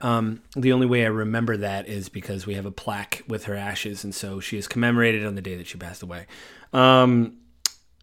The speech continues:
so getting back to my argument of, I don't think that the hosts of Kinda Funny are wrong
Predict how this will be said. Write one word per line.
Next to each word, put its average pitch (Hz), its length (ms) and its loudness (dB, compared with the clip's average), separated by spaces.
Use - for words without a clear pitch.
so - 180 6
getting 208 300 6
back 185 200 10
to - 80 -2
my 131 140 6
argument 117 580 2
of, 110 380 2
I 139 80 6
don't 175 420 4
think 156 460 2
that 107 460 0
the 120 180 0
hosts 139 420 4
of 127 160 -2
Kinda 110 220 -2
Funny 101 280 -4
are 92 160 -10
wrong 170 540 4